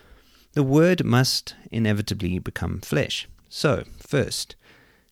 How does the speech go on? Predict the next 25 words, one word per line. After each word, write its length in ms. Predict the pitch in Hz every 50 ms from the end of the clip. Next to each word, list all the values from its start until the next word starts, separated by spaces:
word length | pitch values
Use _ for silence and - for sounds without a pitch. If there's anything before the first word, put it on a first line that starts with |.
| _
creation 560 | - - 170 160 - - 233 - - 220 202 - -
ex 200 | 151 - - -
nihilo 500 | 135 131 127 131 120 107 98 101 107 - - -
is 240 | 120 123 120 120
important 560 | - - 131 127 120 147 160 170 170 - 139 120
because 500 | 123 120 - - 123 113 113 110 - -
it 140 | - - -
stresses 480 | - - - 143 160 170 - 180 170
the 180 | - - 143 - _
absolute 720 | - 120 127 139 151 - - 175 175 165 160 165 170 160 -
difference 480 | 120 113 - - - 95 98 107 -
between 400 | - - - - 110 110 107 104
God 380 | 95 98 95 95 92 92 98 - - - - - _ _ _ _
and 380 | - - 92 92 92 92 - -
created 580 | - - 90 85 85 87 87 - 90 87 -
being. 320 | - 104 101 85 60 - 95 - - -
This 220 | 113 107 110 -
is 80 | 107 -
something 320 | - 104 98 101 - 92
we're 100 | 92 92
going 220 | 90 95 95 95 98
to 80 | -
get 240 | - - 95 95 -
back 240 | - 90 95 104 -
to 240 | - - 98 92